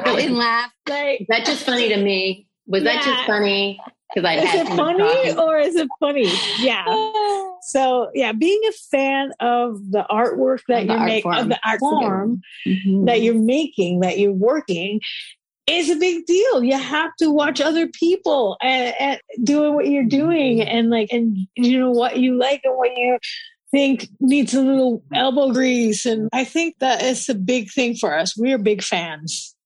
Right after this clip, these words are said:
Speaker 1: of theater and music. Like, music has saved my life in so many ways. So it's just, like, makes you a good artist.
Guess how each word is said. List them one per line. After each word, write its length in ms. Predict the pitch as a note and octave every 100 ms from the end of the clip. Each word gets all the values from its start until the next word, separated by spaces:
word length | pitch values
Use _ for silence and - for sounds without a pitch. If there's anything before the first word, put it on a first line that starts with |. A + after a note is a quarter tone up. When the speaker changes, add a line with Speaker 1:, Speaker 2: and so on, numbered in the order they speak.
| _ -
Speaker 1:
of 220 | F#3 F#3
theater 600 | - - A3+ G3 E3 D3+ - - -
and 200 | F#3+ G3+
music. 680 | G#3+ A#3+ A#3+ - F#3+ - -
Like, 480 | F#3+ G3 G3 - _ _ -
music 560 | G#3+ B3+ C4+ C4+ A3+ - _ - -
has 160 | A3+ -
saved 340 | - B3 A3
my 180 | G#3+ G#3+
life 460 | G#3 G3 E3+ F3 F#3+
in 80 | F#3+
so 200 | - G#3+
many 200 | A3+ A3
ways. 460 | G#3+ F#3+ F3+ F#3+
So 180 | - F3+
it's 120 | F#3
just, 220 | - F#3 F3+
like, 220 | E3+ D#3+ _ -
makes 380 | F#3+ F#3+ F#3 -
you 100 | G3
a 40 | E3+
good 160 | F3
artist. 540 | E3+ D#3 D3 - -